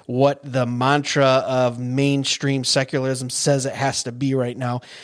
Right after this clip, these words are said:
Uh, Alex, what do you think? Are you a Elon Musk follower at all? Do you keep your head, I know you're in seminary, so your, your head's in a book, in multiple books, but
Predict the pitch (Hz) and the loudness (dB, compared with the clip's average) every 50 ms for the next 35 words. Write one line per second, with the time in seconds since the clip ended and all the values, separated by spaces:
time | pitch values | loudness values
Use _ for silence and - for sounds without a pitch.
0 | - - - - - 156 147 147 151 151 190 196 190 180 147 - - 180 180 180 | -20 -20 -14 -6 0 2 4 4 4 4 4 4 4 4 2 0 0 0 0 0
1 | 156 - 151 131 123 139 139 147 160 165 170 175 170 165 147 185 190 180 185 180 | -2 -2 -4 -4 -4 -2 -2 0 2 2 4 4 4 2 2 0 0 2 2 4
2 | 175 175 170 170 170 170 175 - - - - - - 165 165 175 180 185 180 185 | 2 2 2 2 2 2 2 0 -2 -8 -8 -2 0 2 2 2 2 4 4 4
3 | 185 185 180 185 190 175 170 156 147 139 135 - - - 180 165 170 165 135 - | 4 4 4 4 2 2 2 0 0 0 -2 -4 -8 -8 -8 -6 -6 -8 -8 -6
4 | - 160 170 156 - 151 160 170 175 170 165 151 - - - 185 175 175 160 156 | -2 0 0 0 2 2 2 4 4 2 2 0 0 2 2 2 4 4 2 2
5 | 151 147 160 156 - 165 156 147 143 143 139 127 110 147 143 127 156 170 160 147 | 2 2 2 0 0 0 0 0 0 0 0 -2 -2 -2 0 2 2 2 2 2
6 | 160 147 135 127 123 139 170 170 - - _ _ - 156 143 135 135 143 143 156 | 0 -2 -2 -2 2 2 2 2 2 -4 _ _ -10 -6 -4 -4 -2 -2 2 2
7 | 170 180 - 156 135 135 127 139 139 139 139 - 147 147 139 135 | 2 2 2 -2 -6 -4 -2 0 0 0 -2 -2 0 0 0 0